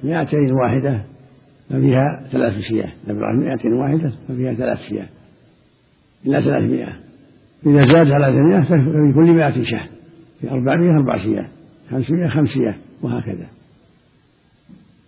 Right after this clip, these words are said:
جدع ضان أو ثني معك، ولا يجمع بين متفرق ولا يفرق بين مجتمع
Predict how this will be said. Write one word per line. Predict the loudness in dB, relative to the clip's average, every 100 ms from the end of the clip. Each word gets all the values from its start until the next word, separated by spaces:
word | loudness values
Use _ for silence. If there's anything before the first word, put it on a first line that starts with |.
| _ -4
جدع | -2 0 0
ضان | 2 2
أو | 0 0
ثني | 0 0
معك، | 0 -4 -10 -18 -20 -20 _ _ _ _ _ _ _ _ _ _ _ _ _ _ _ _ _ _ _ _ _ _ _ _ _ _ _ _ _ _ -2
ولا | 2 4
يجمع | 4 4 2
بين | 2 4
متفرق | 4 4 4 4 2 -4 -20 -20 -20 -20 _ _ _ _ _ _ _ _
ولا | -2 0
يفرق | 0 0 -2
بين | -4 -4 -6
مجتمع | -4 -6 -6